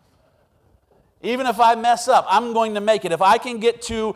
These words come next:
the way of holiness, if I can get to the way, if I can walk that path of holiness. You see, there's a route that'll take you where you need to be.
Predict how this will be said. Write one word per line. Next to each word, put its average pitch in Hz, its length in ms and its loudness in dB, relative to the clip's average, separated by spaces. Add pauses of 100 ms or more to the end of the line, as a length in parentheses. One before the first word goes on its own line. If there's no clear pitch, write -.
(140)
the 190 180 2
way 208 300 2
of 208 140 0
holiness, 190 560 -2
if 165 60 -4
I 202 120 4
can 247 240 -6
get 240 260 0
to 240 140 -4
the 190 120 0
way, 180 420 0 (600)
if 196 140 2
I 220 160 6
can 233 260 -2
walk 240 360 6
that 226 260 4
path 233 400 0
of 180 120 0
holiness. 165 1000 -2 (3500)
You 156 60 -12
see, 226 160 -4
there's 254 180 4
a 208 60 -2
route 196 300 2
that'll 156 160 0
take 185 340 -4
you 131 180 -10
where 135 160 -6
you 131 140 -8
need 131 160 -10
to 127 60 -14
be. 123 400 -12